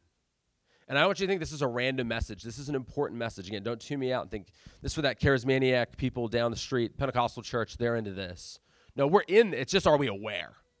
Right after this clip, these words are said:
according to the scriptures? And in the ministry of Jesus, we see over and over and over again, he encounters people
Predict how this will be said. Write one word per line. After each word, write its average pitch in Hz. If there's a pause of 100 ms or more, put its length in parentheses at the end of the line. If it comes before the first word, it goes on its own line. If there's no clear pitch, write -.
(100)
according 104
to 92 (280)
the -
scriptures? 104
And 143
in 151
the 151
ministry 170
of 131
Jesus, 131 (260)
we 143
see 147
over 139
and 123
over 120
and 113
over 117
again, 101
he 113
encounters 117
people 143